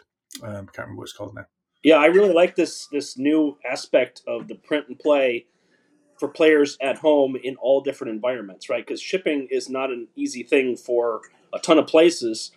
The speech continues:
Speaker 2: Canada's notorious for having this crazy high shipping rate. So the fact that you can print it out and make it at home, and there's actually a huge community of people who are into print and plays that specifically just like to craft board games.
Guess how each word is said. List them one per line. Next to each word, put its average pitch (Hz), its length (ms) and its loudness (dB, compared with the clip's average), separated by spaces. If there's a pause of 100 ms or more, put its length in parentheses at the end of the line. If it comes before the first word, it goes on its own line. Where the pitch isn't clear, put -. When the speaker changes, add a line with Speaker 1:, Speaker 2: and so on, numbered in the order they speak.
(360)
Speaker 2:
Canada's 160 460 0
notorious 135 720 2
for 123 140 -8
having 120 260 -2
this 110 160 -8
crazy 139 340 -2
high 120 160 -4
shipping 110 480 -6
rate. - 220 -10 (420)
So 143 320 6 (140)
the - 80 -12
fact 180 200 2
that 180 60 -4
you 160 80 -2
can 143 160 0
print 190 300 0
it 156 80 2
out 156 280 0
and 123 200 -10
make 156 200 -6
it 147 60 -4
at 120 80 -8
home, 131 320 -4 (400)
and 277 160 -2
there's 240 140 -4
actually 240 420 -4
a 165 60 -2
huge 220 440 -12
community 190 280 -4
of 170 40 -4
people 202 280 -2
who 165 120 2
are 160 160 6
into 160 320 -2
print 131 280 -4
and 110 100 -10
plays 117 420 -2 (400)
that 143 140 2
specifically 175 600 0
just 165 360 -2
like 143 260 0
to 139 140 -10
craft - 600 -4
board 131 240 -2
games. - 420 -16